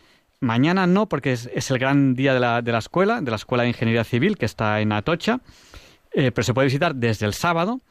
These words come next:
hasta el lunes veintisiete. Yo se la recomiendo, es una exposición gratuita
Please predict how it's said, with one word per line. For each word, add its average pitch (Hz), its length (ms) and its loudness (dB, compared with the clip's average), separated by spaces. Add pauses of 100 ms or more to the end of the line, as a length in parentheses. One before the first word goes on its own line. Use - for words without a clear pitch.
(320)
hasta 220 520 -2 (320)
el 123 240 2
lunes 196 340 2
veintisiete. 120 560 -2
Yo 113 80 0
se - 120 -6
la 113 100 0
recomiendo, 156 480 2
es 190 100 -4
una 135 80 -2
exposición 110 440 -4
gratuita 175 480 0